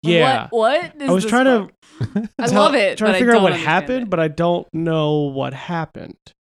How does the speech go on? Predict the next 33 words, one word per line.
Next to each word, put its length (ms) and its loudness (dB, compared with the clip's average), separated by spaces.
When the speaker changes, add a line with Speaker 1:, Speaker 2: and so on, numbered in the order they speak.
Speaker 1:
So, 680 -2
super 480 -6
weird 640 -4
town. 680 -10
This 220 -14
new, 300 -4
like, 180 -8
superstore 500 -12
comes 280 -12
in. 100 -10
That's, 180 -12
like, 200 -14
came 220 -12
in 80 -14
the 60 -14
last, 440 -14
and, 180 -12
like, 240 -16
there's 140 -10
definitely 300 -8
some 240 -14
fishy 220 -12
stuff 280 -16
going 240 -12
on 60 -12
in 60 -16
this 120 -16
town. 260 -12
And 120 -12
you 60 -10
kind, 320 -6
you 140 -6
get 260 -4